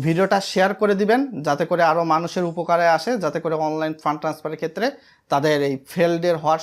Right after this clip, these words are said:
সম্মুখীন না হতে হয়। তো বিষয়টা যদি আমি ভালোভাবে এক্সপ্লেন করি, তাহলে আমি বলতে পারি যে আপনি এ ব্যাংকের গ্রাহক হয়ে এই যে নয়টা ব্যাংকের নাম বললাম, আপনি বি ব্যাংকের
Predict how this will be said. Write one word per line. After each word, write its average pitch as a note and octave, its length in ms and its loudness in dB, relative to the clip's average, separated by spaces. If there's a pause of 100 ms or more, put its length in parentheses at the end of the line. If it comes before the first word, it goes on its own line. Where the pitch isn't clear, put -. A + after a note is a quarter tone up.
সম্মুখীন D3 440 -2 (400)
না D3+ 120 0
হতে E3+ 200 -4
হয়। - 140 -4 (340)
তো - 40 -2 (140)
বিষয়টা G#3+ 340 2 (180)
যদি G3+ 180 -2
আমি G#3 100 0 (120)
ভালোভাবে F#3 420 2
এক্সপ্লেন F#3 420 -4
করি, G3+ 120 -2 (100)
তাহলে F3 320 0
আমি F3+ 100 -4 (120)
বলতে E3 260 -2
পারি E3+ 140 0 (100)
যে A3 60 -2 (100)
আপনি F3+ 180 -8 (220)
এ - 100 0
ব্যাংকের F#3+ 400 -4
গ্রাহক E3 320 0
হয়ে F#3+ 140 0 (240)
এই E3+ 160 -2
যে F3+ 60 -2 (100)
নয়টা D#3+ 300 -4
ব্যাংকের D#3+ 260 -4 (200)
নাম D3 100 0 (100)
বললাম, E3+ 240 0 (440)
আপনি E3+ 160 -2 (140)
বি F#3+ 160 2
ব্যাংকের G3+ 400 0